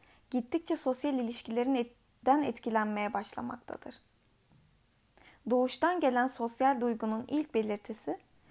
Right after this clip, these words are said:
çocuğu büyüklerin yanında olmaya götüren ilk sevgi ihtiyacıdır.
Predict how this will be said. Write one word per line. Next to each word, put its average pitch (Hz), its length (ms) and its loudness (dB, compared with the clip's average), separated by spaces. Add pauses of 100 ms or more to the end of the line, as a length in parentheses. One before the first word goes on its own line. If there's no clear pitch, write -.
(160)
çocuğu 269 440 2
büyüklerin 277 480 2
yanında 277 360 4
olmaya 254 340 2
götüren 254 460 0
ilk 269 200 -2
sevgi 214 340 -2
ihtiyacıdır. - 840 -6